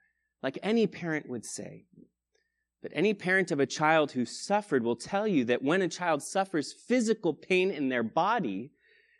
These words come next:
that their parents endure the same kind of pain, the same level of pain, but they endure it in their heart. And here is Mary being pierced and crushed in her heart, just as the prophet had said,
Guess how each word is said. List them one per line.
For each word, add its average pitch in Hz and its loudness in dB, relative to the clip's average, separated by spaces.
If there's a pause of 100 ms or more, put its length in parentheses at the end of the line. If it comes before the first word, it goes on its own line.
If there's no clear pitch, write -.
(100)
that - -14
their 131 0
parents 208 2
endure 160 6
the 147 0
same 208 4
kind 208 -2
of 131 -12
pain, 139 -2
the 143 0
same 147 0
level 180 4
of - -8
pain, 123 -8
but 107 -8
they 120 -4
endure 135 0
it 165 -6 (280)
in 120 -2
their 104 -2
heart. - -12 (880)
And 101 -8
here 170 6
is 151 4
Mary 127 -2 (440)
being 147 8
pierced - 6
and 143 0
crushed - -2
in 214 6
her 160 2
heart, 151 2
just 180 2
as 139 0
the 135 -4
prophet 156 -6
had 127 -8
said, - -10